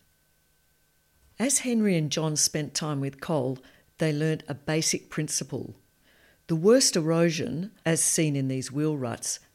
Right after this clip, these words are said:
manifests at the lowest point in the landscape.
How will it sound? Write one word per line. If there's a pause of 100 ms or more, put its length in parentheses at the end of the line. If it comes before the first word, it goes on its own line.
manifests (100)
at
the
lowest
point
in
the
landscape.